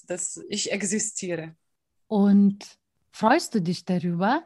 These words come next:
Speaker 2: dass, dass die Litauen jetzt dich kennen?
Speaker 1: Na, <laughs> schön, natürlich. <laughs> Ich glaube, es ist schon schön, wenn dein Land irgendwie doch deinen Namen hört und,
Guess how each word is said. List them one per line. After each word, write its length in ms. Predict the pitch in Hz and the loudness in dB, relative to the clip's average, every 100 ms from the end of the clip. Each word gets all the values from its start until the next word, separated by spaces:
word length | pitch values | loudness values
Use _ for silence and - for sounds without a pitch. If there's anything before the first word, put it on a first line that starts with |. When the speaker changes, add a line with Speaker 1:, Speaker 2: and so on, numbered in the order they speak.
| - | -6
Speaker 2:
dass, 280 | 202 196 - | -8 -8 -10
dass 240 | 208 202 - | -8 -8 -4
die 120 | 208 | 0
Litauen 480 | 202 202 202 190 185 | 2 0 -2 0 -2
jetzt 280 | 185 - | -4 -8
dich 200 | 180 - | -14 -12
kennen? 440 | - 170 190 294 - _ _ _ _ _ _ _ - - - - _ _ _ _ - | -6 -2 -2 -2 -6 _ _ _ _ _ _ _ -20 -20 -20 -20 _ _ _ _ -8
Speaker 1:
Na, 560 | 208 220 220 196 - - | -4 -2 0 -2 -6 -8
<laughs> 180 | 247 202 | -4 -2
schön, 560 | - - 359 480 339 | -2 0 0 0 0
natürlich. 560 | 233 240 262 277 320 - | 0 -2 -2 -2 0 2
<laughs> 80 | 330 330 359 - 349 359 453 480 359 | 0 0 -2 -4 -4 -4 -2 -2 -2
Ich 240 | - 226 214 | -4 -6 -4
glaube, 300 | 226 208 208 | -4 -4 -4
es 120 | 214 | -4
ist 140 | 233 | -4
schon 180 | - 359 | 0 0
schön, 320 | - 220 214 | 0 -2 -2
wenn 260 | 190 185 196 | -4 -4 -2
dein 200 | 190 196 | -2 -2
Land 360 | 190 196 220 214 | -2 -2 -2 -4
irgendwie 440 | 202 185 190 196 | -8 -6 -8 -8
doch 260 | 175 214 - | -6 -4 -4
deinen 500 | 175 185 185 185 190 | -4 -4 -6 -6 -8
Namen 340 | 254 269 208 180 | -8 -6 -6 -4
hört 320 | 175 175 180 | -6 -6 -8
und, 220 | 180 170 | -14 -12